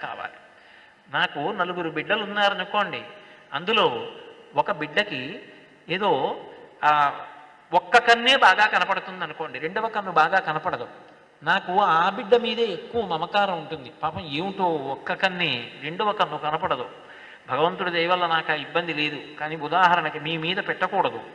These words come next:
తప్పు, అందుకని నా మీద పెట్టుకు చెప్తున్నాను. "అయ్యో, వీడికి ఒక్క కన్నే కనపడుతుంది, రెండో కన్ను కనపడదు, వీడు దుడుకుతనంతో రెండో కన్ను ఏమైనా చేసుకుంటాడేమో"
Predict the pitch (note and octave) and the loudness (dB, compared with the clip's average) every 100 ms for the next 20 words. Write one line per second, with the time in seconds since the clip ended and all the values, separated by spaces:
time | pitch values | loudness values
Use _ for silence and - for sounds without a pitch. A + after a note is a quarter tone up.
0 | - - C#3 - D3+ - C#3+ E3+ F#3 D3 | -8 -6 -6 -6 -8 -8 -8 -6 -4 2
1 | C#3+ F3+ G#3+ F3+ D3+ E3+ D#3 D#3 D#3 B2+ | 4 2 -2 -4 -4 -6 -6 -8 -10 -10
2 | G2+ - - - - - - - _ C3 | -14 -20 -20 -20 -20 -20 -20 -20 _ -6
3 | E3+ G3 F3+ E3+ D3+ F3+ G3 - G3 - | -2 -2 -4 -6 -4 -4 -4 -4 -2 0
4 | G3+ G3+ G3+ F3 E3 F3 F#3+ E3 D#3 D3 | 2 4 4 2 0 -4 -4 -6 -6 -4
5 | F#3 F#3+ F3 D3+ D3 D3+ F3+ C#3 A#2+ - | -4 -2 -4 -4 -6 -2 0 0 -2 -10
6 | - - - - - F#3 E3+ F#3+ G#3 - | -18 -20 -20 -20 -10 -4 -2 -2 -4 -10
7 | - - - - C3+ - F#3+ A#3 A#3+ A#3 | -14 -18 -20 -20 -14 -4 -2 -2 2 2
8 | G#3 F3+ F#3+ G3+ F#3+ E3 A3 A3+ G#3 F3+ | 2 -4 -2 -2 -2 0 2 2 0 0
9 | F3 G3+ G3 F3 - G#3 G3 G3+ G3 G3+ | 0 -2 -2 -4 -4 -4 2 2 2 0
10 | G3 C3 | 0 0